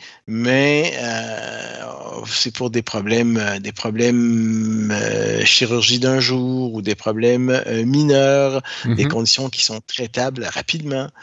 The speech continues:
Speaker 1: Mais les problèmes les plus complexes, les problèmes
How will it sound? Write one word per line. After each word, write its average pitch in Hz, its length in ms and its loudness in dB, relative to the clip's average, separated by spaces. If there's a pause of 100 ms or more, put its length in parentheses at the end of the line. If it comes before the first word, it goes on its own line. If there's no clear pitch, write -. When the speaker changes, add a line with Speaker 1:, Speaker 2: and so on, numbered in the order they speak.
(360)
Speaker 1:
Mais 120 420 2 (180)
les 120 280 2
problèmes 107 640 -4 (300)
les 110 140 -10
plus - 200 -14
complexes, - 1000 -4
les 104 140 -6
problèmes 110 720 -2